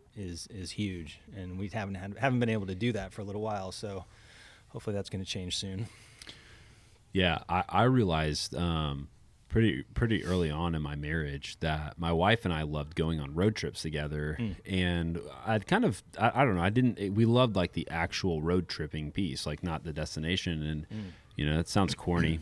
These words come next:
Speaker 2: <clears throat> but I realized, uh, to make it not corny, I realized what it was, was I was just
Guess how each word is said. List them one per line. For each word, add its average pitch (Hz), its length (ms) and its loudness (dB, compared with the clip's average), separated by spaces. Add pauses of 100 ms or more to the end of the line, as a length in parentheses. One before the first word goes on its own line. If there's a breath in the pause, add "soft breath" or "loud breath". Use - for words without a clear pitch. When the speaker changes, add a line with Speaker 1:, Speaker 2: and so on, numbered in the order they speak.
(100)
Speaker 2:
<clears throat> - 120 -16
but 92 140 4
I 92 60 6
realized, 90 800 6 (100)
uh, 80 400 0 (220)
to 90 80 -4
make 85 180 0
it 60 80 -4
not 87 220 0
corny, 82 320 -2
I 78 80 0
realized 113 480 6
what 90 140 2
it 73 80 -2
was, 98 340 4
was 82 160 0
I 87 140 -4
was 87 140 0
just - 280 0